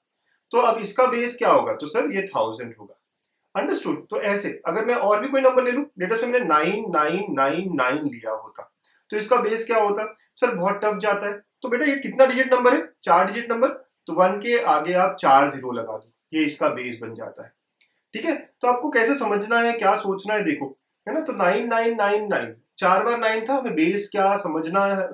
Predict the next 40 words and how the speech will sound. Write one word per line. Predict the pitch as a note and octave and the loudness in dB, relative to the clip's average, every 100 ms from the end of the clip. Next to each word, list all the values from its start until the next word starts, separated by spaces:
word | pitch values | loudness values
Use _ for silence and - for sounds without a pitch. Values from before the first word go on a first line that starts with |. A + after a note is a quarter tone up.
| C#3+ | -6
difficult | C#3 F3 F3 G#3 | -6 -4 0 2
हो | G3+ | 2
रहा | G3 G3 | 2 2
है, | G3 G#3 _ _ _ - | 2 -4 _ _ _ -4
तो | |
हम | G3 G3+ | -2 0
क्या | A3 | 0
कह | A3 G3 | 2 2
रहे | A3 | 2
हैं, | C#4+ | 2
जब | G3 | -2
भी | F3 A#3 | -4 -2
ऐसा | - E3 G3+ | 0 0 0
कुछ | G3+ G#3+ - | -2 -6 -6
हो | |
तो | - - | -6 -6
चार | - D#3+ F3 | 0 2 2
zero | E3+ F3+ | 0 -2
लगा | C#3+ A#2 | 0 0
दो | A2+ A#2 | -2 -4
आगे। | - - _ _ _ _ G#3+ | -8 -12 _ _ _ _ 0
अगर | C4+ | 2
वन | A#3 G#3 B3 C#4+ C#4+ | 4 2 2 0 -6
ज़ीरो | F3+ F#3+ A#3+ B3 | -6 0 2 2
ज़ीरो | G3 G3+ A#3 A3+ | 0 0 0 0
ज़ीरो | F3 G#3 A3 A3+ - _ _ _ _ | 0 0 0 -2 -12 _ _ _ _
टू | A#3+ F#3 E3+ | -8 -6 -2
ऐसे | F#3 F#3+ A#3 | 0 2 4
आता | - E3+ | 4 2
है, | C3 - - | -2 -8 -12
तो | |
इसका | F#3+ - B3 | -10 0 2
base | A3+ A3+ - | 2 -2 -2
क्या? | - | -4
तो, | - - _ _ _ _ - - E3 | -6 -10 _ _ _ _ -20 -16 -10
तो | F3 | -4
बहुत | F3 F3+ | 0 2
आसान | F3 F#3+ F#3+ | 2 2 0
है | F#3+ | 0
सर, | G3 - | -6 -12